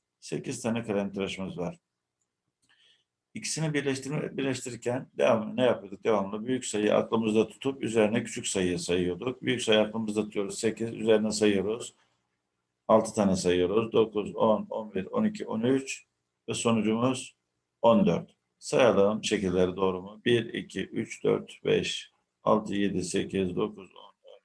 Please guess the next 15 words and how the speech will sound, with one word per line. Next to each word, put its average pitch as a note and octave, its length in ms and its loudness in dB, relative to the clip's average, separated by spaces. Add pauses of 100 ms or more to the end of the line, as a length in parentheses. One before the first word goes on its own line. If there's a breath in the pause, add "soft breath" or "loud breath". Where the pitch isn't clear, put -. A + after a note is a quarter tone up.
bir, G#2 240 -2
on A2 140 -2
iki, G#2+ 240 -6
on G#2+ 140 -6
üç C3 360 -2 (300)
ve B2 80 0
on G#2 300 4
dört. E2+ 240 -2 (960 soft breath)
Evet, A2 560 4
şimdi C#3 480 0 (320)
başlığımız C3+ 480 2
neydi A#2+ 220 6
bizim G#2+ 160 2
konu G#2+ 220 2
başlığımız? G#2 760 0